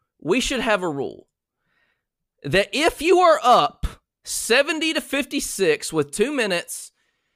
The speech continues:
and twelve seconds left in the basketball game,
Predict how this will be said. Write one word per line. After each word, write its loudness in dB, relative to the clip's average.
and -2
twelve 2
seconds -2
left 0
in -2
the 0
basketball 4
game, -6